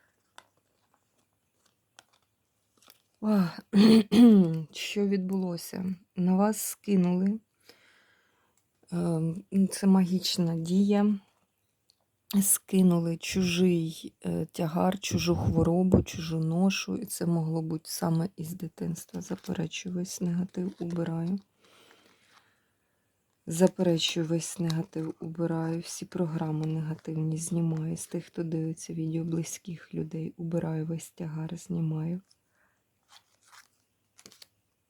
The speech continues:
Заперечую, весь негатив убираю. Заперечую, всі мороки знімаються, всі програми негативні, скиди, переклади, чужі, знімаю хвороби.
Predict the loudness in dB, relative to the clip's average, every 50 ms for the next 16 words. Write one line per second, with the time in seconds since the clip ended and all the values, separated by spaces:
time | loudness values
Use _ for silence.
0 | _ _ _ _ _ _ _ _ _ _ _ _ -16 -16 -16 -10 -6 -2 -2 -2
1 | -2 -4 -8 -12 -10 -8 -8 -8 -8 -10 -8 -8 -8 -6 -8 -10 -12 -14 -12 -12
2 | -12 -12 _ -14 -10 -6 -6 -6 -4 -4 -6 -6 -6 -6 -8 -10 -12 _ _ _
3 | _ _ _ _ _ _ _ _ _ _ _ _ _ _ _ _ _ _ _ _
4 | _ _ -20 _ -20 -20 -20 _ _ _ _ _ _ _ _ -20 -20 -16 -16 -16
5 | -12 -10 -8 -8 -8 -8 -8 -10 -14 -14 -14 -14 -12 -8 -6 -4 -4 -4 -4 -6
6 | -8 _ -16 -12 -8 -6 -4 -2 -2 -2 -4 -4 -6 -8 -10 -18 -20 -20 -20 -20
7 | -18 -12 -10 -8 -6 -4 -4 -2 -2 -2 -2 -2 -2 -2 -4 -6 -6 -8 _ -8
8 | -6 -4 -4 -4 -6 -10 -14 -10 -10 -10 -8 -6 -8 -10 -10 -10 -10 -10 -10 -10
9 | -10 -8 -6 -6 -6 -6 -8 -10 -12 -14 -12 -10 -8 -8 -10 -8 -6 -4 -2 -2
10 | -2 -2 -2 -4 -6 -8 -10 -10 -10 -8 -6 -4 -4 -4 -4 -4